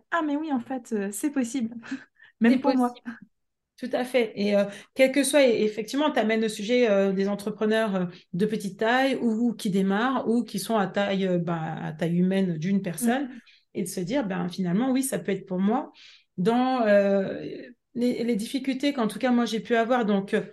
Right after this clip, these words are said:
Speaker 2: pour ceux qui ne savent pas, de façon plutôt, euh, certaine, enfin, non, c'est, c'est, c'est très certain,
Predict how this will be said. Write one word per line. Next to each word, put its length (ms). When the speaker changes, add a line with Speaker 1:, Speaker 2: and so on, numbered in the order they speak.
Speaker 2:
pour 100
ceux 140
qui 140
ne 140
savent 280
pas, 300
de 220
façon 340
plutôt, 380
euh, 80
certaine, 420
enfin, 220
non, 120
c'est, 240
c'est, 240
c'est 140
très 140
certain, 420